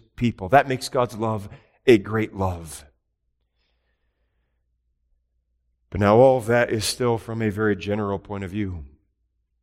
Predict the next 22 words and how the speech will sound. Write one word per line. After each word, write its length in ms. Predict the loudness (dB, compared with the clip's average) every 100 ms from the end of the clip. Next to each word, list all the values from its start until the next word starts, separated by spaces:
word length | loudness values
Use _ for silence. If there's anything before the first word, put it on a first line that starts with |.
| _ _ _ _ _ _ _ _ _ -2
And 120 | 0
we 100 | 0
still 480 | 0 4 4 4 2
have 360 | 0 0 -2
yet 240 | -2 -4 -6
to 460 | -6 -2 0 -2 -6 _ _ _ -12
zero 520 | 0 4 4 4 2
in 240 | -2 -2
on 100 | -6
the 80 | -6
main 420 | -6 -2 0 0
thing 300 | -2 -8 -8
in 120 | -6 -6
this 180 | -8
passage, 720 | -4 2 2 0 -10 -14 -14 -20 _ _ _ _
which 180 | -8 -2
underscores 760 | 0 -2 -4 -2 0 0 -2 -10 -20 _
the 160 | -4 -4
greatness 760 | 0 2 2 0 -6 -4 -6 -8 _ _ _ _
and 140 | -4 -4
the 60 |
glory 600 | -4 0 2 2 2 -2